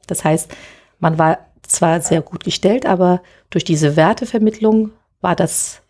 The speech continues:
Männliche sehr im Vordergrund. Also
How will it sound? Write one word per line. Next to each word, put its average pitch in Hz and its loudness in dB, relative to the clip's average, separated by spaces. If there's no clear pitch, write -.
Männliche 202 2
sehr 175 2
im - -10
Vordergrund. 180 0
Also 151 0